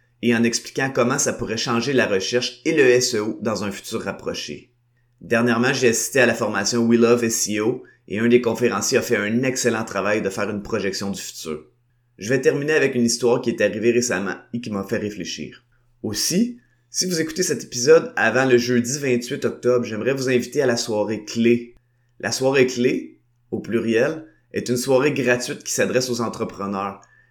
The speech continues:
Elle sera animée par Serge Beauchemin, d'Alias Entrepreneur, et Yvan Cournoyer, du Club d'investisseurs immobiliers du Québec. Plusieurs entrepreneurs d'expérience vont se joindre à eux, dont Ruth Vachon, Dominique Gagnon, Luc Poirier,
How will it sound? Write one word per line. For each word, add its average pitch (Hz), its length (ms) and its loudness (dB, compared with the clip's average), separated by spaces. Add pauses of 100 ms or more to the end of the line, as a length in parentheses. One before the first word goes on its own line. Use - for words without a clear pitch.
(120)
Elle - 100 -4
sera 120 200 0
animée 123 280 2
par 120 180 0
Serge 135 360 -2
Beauchemin, 123 540 2 (100)
d'Alias 110 480 2
Entrepreneur, 104 800 -6 (100)
et 113 60 0
Yvan 123 360 -2
Cournoyer, 117 580 0
du 120 200 -10
Club 123 160 -2
d'investisseurs 110 720 0
immobiliers 107 400 -4
du - 160 -10
Québec. 87 560 -6 (380)
Plusieurs 139 360 2
entrepreneurs 120 540 0
d'expérience 113 800 0
vont 107 240 -6
se 104 180 -2
joindre 113 340 0
à 95 140 2
eux, 117 320 0
dont 113 280 2
Ruth 120 440 -2
Vachon, 113 540 0
Dominique 123 480 2
Gagnon, 101 560 0 (340)
Luc 120 380 0
Poirier, 117 640 4